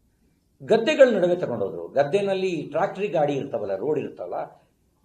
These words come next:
ಕಬ್ಬಿನ ಗದ್ದೆಗಳ ನಡುವೆ ತಗೊಂಡೋಗಿ ನಿಲ್ಸಿದ್ರು. ಹಿಂದ್ಗಡೆ ಒಂದು ಪೊಲೀಸ್ ಜೀಪು, ಮುಂದ್ಗಡೆ ಒಂದು ಪೊಲೀ-, ಇದು, ಆ, ಪೊಲೀಸ್ ಜೀಪು. ಒಟ್ಟು ಆರರಿಂದ ಎಂಟು ಜನ ಪೊಲೀಸರು. ಯಾರೂ ಜನ ಇಲ್ಲ, ನಿಗೂಢವಾದ ಜಾಗ.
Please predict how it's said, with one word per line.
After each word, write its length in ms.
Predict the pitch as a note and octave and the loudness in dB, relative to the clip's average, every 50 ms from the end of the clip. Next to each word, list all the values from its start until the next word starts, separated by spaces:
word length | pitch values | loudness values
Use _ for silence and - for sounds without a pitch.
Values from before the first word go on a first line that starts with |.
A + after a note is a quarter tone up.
| _ _ _ | _ _ _
ಕಬ್ಬಿನ 300 | - A#3 A#3 D#4+ D#4 C#4+ | 0 2 2 2 6 6
ಗದ್ದೆಗಳ 360 | B3 - D#3+ G#3+ F3+ G3+ F#3+ | 6 8 8 6 6 6 2
ನಡುವೆ 240 | F3+ E3 E3 E3+ F3 | 4 2 2 2 2
ತಗೊಂಡೋಗಿ 380 | - - B2 C3 B2+ D3 - | 0 -2 -4 -2 -4 -4 -4
ನಿಲ್ಸಿದ್ರು. 420 | A#2+ A2 A2 - G#2+ E2 D#2+ E2+ E2 - _ _ _ _ _ _ _ _ _ _ _ _ _ _ _ _ _ _ _ _ _ _ | -6 -8 -8 -10 -12 -12 -12 -14 -16 -16 _ _ _ _ _ _ _ _ _ _ _ _ _ _ _ _ _ _ _ _ _ _
ಹಿಂದ್ಗಡೆ 800 | - C3+ F3 F#3+ G3 G3+ G#3 G3 G#3 G#3 G#3 G#3 - - - - C#3 | -10 -8 -4 0 0 2 2 2 2 2 2 2 0 -4 -8 -4 -4
ಒಂದು 240 | D3 E3 E3 D#3+ | -2 -2 -2 -2
ಪೊಲೀಸ್ 440 | D3+ D3 D3+ C#3+ C3 - - - - | -2 -2 -2 -2 -4 -6 -10 -14 -20
ಜೀಪು, 560 | - - A#2+ - - - - G2 A#2+ - - _ _ _ _ _ _ _ _ _ _ _ _ _ _ _ _ _ _ _ _ _ _ - | -16 -14 -14 -14 -14 -14 -12 -12 -12 -12 -18 _ _ _ _ _ _ _ _ _ _ _ _ _ _ _ _ _ _ _ _ _ _ -10
ಮುಂದ್ಗಡೆ 400 | E3+ A#3 A#3+ A#3 A#3 G#3+ G#3+ A3+ | -8 -6 -6 -2 -2 -2 0 0
ಒಂದು 280 | - F#3 D#3 D#3 - | -2 -4 -6 -8 -8
ಪೊಲೀ-, 360 | - C3+ C#3+ C#3+ C3+ B2 B2 A#2+ | -6 -4 -4 -2 -2 -2 -4 -2
ಇದು, 440 | B2 C3+ A#2 - - - - _ _ _ _ _ _ | -2 -2 -4 -4 -8 -16 -20 _ _ _ _ _ _
ಆ, 60 | A2 G#2+ G#2+ G#2 G#2 G2+ G2+ G2+ G2 G2 G2 G2 F#2+ F#2+ G2 F#2+ F#2+ | -6 -4 -4 -4 -4 -4 -4 -6 -6 -4 -4 -2 -2 -2 -2 -2 -4
ಪೊಲೀಸ್ 420 | F#2 - D3 E3+ E3 D#3+ D#3+ D#3+ - | -4 0 0 2 2 2 0 -2 -8
ಜೀಪು. 460 | G2+ - - - G2+ B2+ - - - _ _ _ _ _ _ _ - | -12 -14 -10 -10 -10 -10 -10 -14 -20 _ _ _ _ _ _ _ -6
ಒಟ್ಟು 180 | G#3+ - C3+ | -2 0 0
ಆರರಿಂದ 500 | - D3 D3+ F#3+ A3+ A3+ A3+ A3+ A3+ A3 | 0 2 4 4 4 6 6 4 4 4
ಎಂಟು 320 | A3+ F#3 E3+ - - F#3 E3 | 4 4 4 2 -2 -4 -6
ಜನ 200 | - C#3+ C#3+ F#3+ | -6 -6 -6 -6
ಪೊಲೀಸರು. 600 | F#3+ - C#3 C#3+ C3 B2+ - - - - - _ _ _ _ _ _ _ _ - - _ _ _ _ _ _ _ _ _ _ _ _ _ _ _ _ _ _ _ _ _ | -6 -4 -6 -4 -4 -6 -8 -12 -16 -20 -20 _ _ _ _ _ _ _ _ -20 -20 _ _ _ _ _ _ _ _ _ _ _ _ _ _ _ _ _ _ _ _ _
ಯಾರೂ 220 | - - F#3+ A3 A#3 | 0 4 6 6 6
ಜನ 180 | - F3 - | 6 4 2
ಇಲ್ಲ, 180 | C#3+ C3 A2 A2 | 2 2 0 -2
ನಿಗೂಢವಾದ 480 | C3+ D3+ F#3+ G#3 G3+ F#3 D#3+ D3 C#3+ - | 0 2 4 4 4 6 4 4 2 2
ಜಾಗ. 220 | - G#2+ F#2 F2 | 0 0 0 0